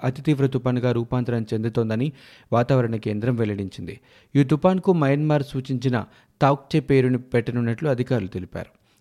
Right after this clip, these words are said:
ఇది పద్దెనిమిదవ తేదీ నాటికి గుజరాత్కు చేరుకుంటుందని,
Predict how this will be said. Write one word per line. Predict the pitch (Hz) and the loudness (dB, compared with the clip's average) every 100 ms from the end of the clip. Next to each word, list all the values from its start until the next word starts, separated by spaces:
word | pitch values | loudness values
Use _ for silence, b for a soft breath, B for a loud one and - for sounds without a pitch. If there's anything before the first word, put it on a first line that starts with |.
| - | -6
ఇది | 123 | -2
పద్దెనిమిదవ | 131 120 113 131 131 123 | 0 0 2 0 2 0
తేదీ | 123 117 | 0 -2
నాటికి | 113 113 123 175 | -2 -4 -4 -4
గుజరాత్కు | 127 117 123 117 | -2 0 -2 -2
చేరుకుంటుందని, | 113 110 104 107 101 101 101 | -2 -2 -2 -6 -4 -4 -6